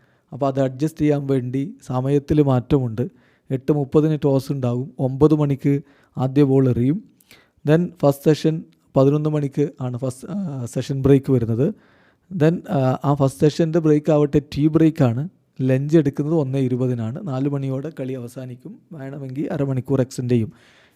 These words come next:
ഇതാണ് ഷെഡ്യൂൾ. So, ഇതാണ് കണ്ടീഷൻ. കാര്യങ്ങളിൽ നല്ല മാറ്റമുണ്ട്. അതുപോലെ തന്നെ പിച്ചിൻ്റെ ഒരു കാര്യത്തിൽ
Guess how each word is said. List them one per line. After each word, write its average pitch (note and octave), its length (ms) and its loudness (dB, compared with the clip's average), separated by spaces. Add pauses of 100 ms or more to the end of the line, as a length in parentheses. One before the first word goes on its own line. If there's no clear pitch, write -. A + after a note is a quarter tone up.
ഇതാണ് C#3+ 220 0
ഷെഡ്യൂൾ. C3+ 460 -2
So, C3 260 0
ഇതാണ് D3+ 380 4
കണ്ടീഷൻ. D3+ 600 0
കാര്യങ്ങളിൽ C3+ 400 -2
നല്ല B2+ 180 -2
മാറ്റമുണ്ട്. C3 680 -4 (580)
അതുപോലെ E3+ 340 2
തന്നെ E3+ 140 0
പിച്ചിൻ്റെ E3+ 720 0 (100)
ഒരു D3+ 200 0
കാര്യത്തിൽ C#3 540 0